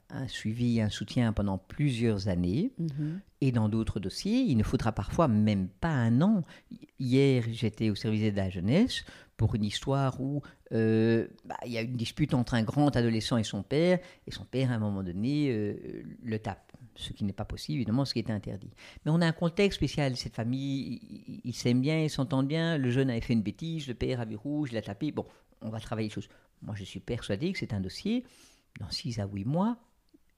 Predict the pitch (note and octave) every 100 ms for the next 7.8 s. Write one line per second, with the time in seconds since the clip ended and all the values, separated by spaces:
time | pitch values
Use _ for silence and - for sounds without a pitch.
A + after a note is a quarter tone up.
0 | - C#3 A2 - G#2 A#2 - G3+ A3 -
1 | - F#3 F3 F3 - A2+ - D3+ D#3 -
2 | - - A#2 A2 G#2+ A2+ G#2+ D3 D3+ C#3+
3 | B2 A2 A#2 - C#3 - - G2 - G3
4 | B3 - - - - B2+ A#2+ A2 E3 F3+
5 | - D3+ C#3 C3+ C#3 C#3 C#3 A2+ A2 A2+
6 | A2+ - A#2+ A#2 A#2+ A#2 A#2+ A#2 A#2+ B2+
7 | A#2+ A#2 - G#2+ A2+ B2+ A#2